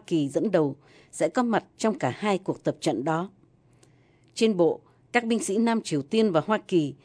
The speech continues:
ngày mai sẽ thực hiện một trong các cuộc tập trận một ngày lớn nhất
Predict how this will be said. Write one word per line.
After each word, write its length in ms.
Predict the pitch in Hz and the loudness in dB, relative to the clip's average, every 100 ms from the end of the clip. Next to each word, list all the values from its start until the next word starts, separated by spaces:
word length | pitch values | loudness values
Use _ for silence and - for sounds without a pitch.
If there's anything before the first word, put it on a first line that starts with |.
| _ - | _ 0
ngày 160 | 175 | 2
mai 240 | 156 202 208 | 4 2 0
sẽ 180 | - 160 | -2 -2
thực 220 | 190 - | -2 2
hiện 280 | 175 131 - | 2 2 -2
một 220 | 170 156 147 | -2 0 -2
trong 160 | - 202 | -4 -4
các 160 | 240 - | -4 -4
cuộc 200 | 190 - | -4 -2
tập 140 | 156 - | -4 0
trận 260 | 165 147 | 0 0
một 180 | 151 156 | 0 0
ngày 240 | 156 151 | 2 2
lớn 280 | 139 170 208 | 2 2 2
nhất 160 | 254 | 0